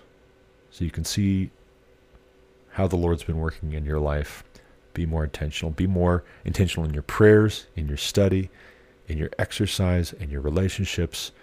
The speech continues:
in your way of thinking, in your way of feeling about life, so that you're not carried along by every will and whim of the crowd or current events. Life is gonna have setbacks. You're gonna have times where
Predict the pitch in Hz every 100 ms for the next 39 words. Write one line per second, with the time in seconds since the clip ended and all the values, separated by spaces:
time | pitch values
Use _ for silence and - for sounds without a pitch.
0 | - - _ 85 78 78 76 - - 101
1 | - 92 80 73 76 73 - - - -
2 | 104 101 98 95 85 85 85 87 80 82
3 | - - - - - - - - _ _
4 | _ _ _ _ _ _ - 90 87 90
5 | 92 - - 110 104 90 82 82 80 73
6 | 71 76 76 82 85 80 76 - - -
7 | - _ _ _ _ _ 87 82 80 73
8 | 73 73 69 69 - - - _ - 73
9 | - - 90 82 82 - - _ - _
10 | _ _ _ 78 - - 92 82 78 80
11 | 78 - - - - _ _ _ _ _
12 | _ - - 80 92 104 104 - 92 87
13 | 85 - 85 - 82 - - 82 87 82
14 | 87 92 - - - 95 107 104 95 98